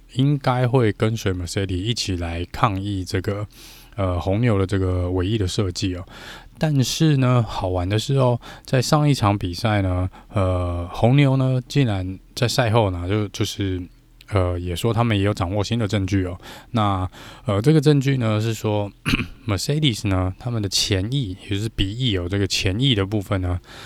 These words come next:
也是会变形的哦。也是会伸缩跟变形的，跟好几年前红牛那种设计是蛮像的哦，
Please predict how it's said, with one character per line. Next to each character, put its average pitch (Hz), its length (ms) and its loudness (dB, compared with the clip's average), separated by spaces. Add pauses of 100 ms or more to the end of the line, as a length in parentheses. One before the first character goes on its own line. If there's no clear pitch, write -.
(180)
也 101 160 2
是 151 180 6
会 156 120 10
变 143 180 6
形 95 180 0
的 90 120 -2
哦。 82 80 -10 (1000)
也 98 120 2
是 123 140 4
会 139 100 6
伸 135 240 2
缩 131 280 2
跟 127 540 0
变 123 200 0
形 92 140 -4
的， 90 120 -2
跟 127 440 0
好 - 180 -4
几 127 140 2
年 104 120 2
前 98 220 0
红 101 160 2
牛 107 140 2
那 120 80 0
种 95 100 0
设 107 160 0
计 101 140 -2
是 101 40 -4
蛮 87 220 -4
像 101 180 0
的 92 80 -6
哦， 90 60 -10